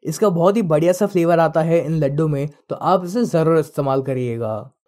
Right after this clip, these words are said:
फिर जो ड्राई फ्रूट्स हमने भून कर रखे हुए हैं, वो भी हमें इसमें ऐड करने हैं और फिर जो बूरा हमने बनाकर रेडी किया हुआ था, वो भी हमें इसमें ऐड करना है। तो अभी फ़िलहाल मैं इसमें दो कप बूरा का इस्तेमाल कर रहा हूँ।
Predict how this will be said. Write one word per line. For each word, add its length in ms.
फिर 160
जो 120
ड्राई 260
फ्रूट्स 300
हमने 140
भून 240
कर 160
रखे 240
हुए 200
हैं, 220
वो 120
भी 80
हमें 180
इसमें 220
ऐड 80
करने 280
हैं 360
और 200
फिर 200
जो 160
बूरा 280
हमने 220
बनाकर 400
रेडी 240
किया 180
हुआ 120
था, 240
वो 120
भी 100
हमें 200
इसमें 240
ऐड 100
करना 280
है। 320
तो 60
अभी 280
फ़िलहाल 380
मैं 80
इसमें 260
दो 160
कप 160
बूरा 320
का 140
इस्तेमाल 420
कर 180
रहा 120
हूँ। 380